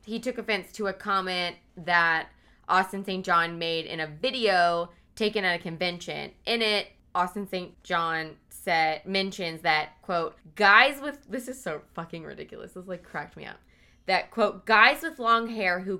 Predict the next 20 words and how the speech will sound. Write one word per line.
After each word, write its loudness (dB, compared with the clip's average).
call 0
themselves -4
martial -2
artists -2
and -4
fighters, 0
that's 6
a -4
bitch 0
grip. -10
I'm 0
going 4
to -2
throw 2
you 2
around 2
like -6
a -2
rag -2
doll." -8